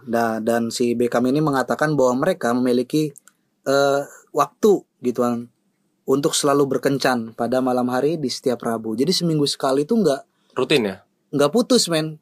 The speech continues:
Speaker 1: Ya, me time, quality time sama Victoria. Yang itu mungkin membuat,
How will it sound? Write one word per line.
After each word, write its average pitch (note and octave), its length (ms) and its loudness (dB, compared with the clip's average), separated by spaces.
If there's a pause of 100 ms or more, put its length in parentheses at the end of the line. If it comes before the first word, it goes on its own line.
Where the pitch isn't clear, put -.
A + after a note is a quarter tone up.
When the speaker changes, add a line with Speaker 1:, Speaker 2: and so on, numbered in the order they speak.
(140)
Speaker 1:
Ya, D3 380 2 (240)
me D#3+ 220 0
time, D#3 520 2
quality C#3+ 400 0
time C#3+ 380 2
sama C3+ 240 -2
Victoria. B2+ 680 -2 (420)
Yang C3 280 2
itu G#3 120 0
mungkin G#3 320 2
membuat, G3 440 2